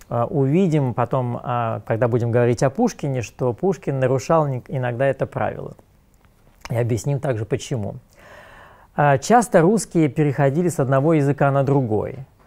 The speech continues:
А, и переходили прямо в письме. Но это вам, наверное, известно, даже в «Войне и мире» вы часто видите, да, перескакивают они с одного языка на другой, вставляют какие-то словечки французские, когда говорят по-русски.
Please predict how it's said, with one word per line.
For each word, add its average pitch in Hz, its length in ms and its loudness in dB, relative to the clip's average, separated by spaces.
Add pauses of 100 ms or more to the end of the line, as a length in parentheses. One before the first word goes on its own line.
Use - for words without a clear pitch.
(420)
А, 120 360 2
и 123 80 -2
переходили 139 500 2
прямо 160 320 4
в - 60 -2
письме. 117 560 0
Но 120 120 2
это 165 140 2
вам, 151 160 2
наверное, 147 320 2
известно, 160 640 0
даже 117 280 0
в 110 120 -8
«Войне 110 360 0
и 135 40 2
мире» 190 320 4
вы 147 100 0
часто 135 320 -2
видите, 123 440 0
да, 131 260 2
перескакивают 117 760 -2
они 110 160 -2
с - 80 -4
одного 110 460 0
языка 107 400 0
на 110 80 -6
другой, 156 360 2
вставляют 127 500 2
какие-то 123 360 -4
словечки 151 540 2
французские, 175 600 -2
когда 147 240 2
говорят 143 380 4
по-русски. 131 640 0